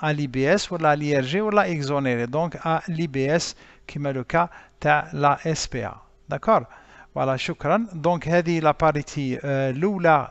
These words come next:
اللي تخص بالمعلومات تاع الشركه. دركا نرجعوا لا بارتي اللي خاصه بلو ريزولتا دو ليكزيرسيس تاع لونتربريز. الوغ، هذه المعلومات اللي يخصوا، آه، لو ريزولتا،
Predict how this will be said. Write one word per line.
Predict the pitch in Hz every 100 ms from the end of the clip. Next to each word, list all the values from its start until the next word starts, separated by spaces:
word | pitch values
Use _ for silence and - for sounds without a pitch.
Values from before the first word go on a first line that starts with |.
| -
اللي | 151 147 151
تخص | - 151 -
بالمعلومات | 135 131 135 131 139 135
تاع | -
الشركه. | 117 - 123 123 196 226 - - - - -
دركا | 180 - 226
نرجعوا | 214 190 170 214 262 226
لا | 196
بارتي | 196 190 170 - 254 220 185
اللي | 180 185
خاصه | - 165 - 226 240 - - -
بلو | 143 156 233
ريزولتا | 208 175 143 147 - 233 254 185 147
دو | 175
ليكزيرسيس | 165 139 131 135 - 254 - -
تاع | - 233 240 - -
لونتربريز. | 180 196 170 151 - 120 113 - - - - - - 202
الوغ، | 165 123 - - - - - 160
هذه | 226 240 220
المعلومات | 220 226 202 214 214 208 170
اللي | 170 175
يخصوا، | - - - 202 185 165
آه، | 151 151 147 147 147 143 143 143 139 135 143 - - -
لو | 156 156
ريزولتا، | 180 170 139 151 - 165 151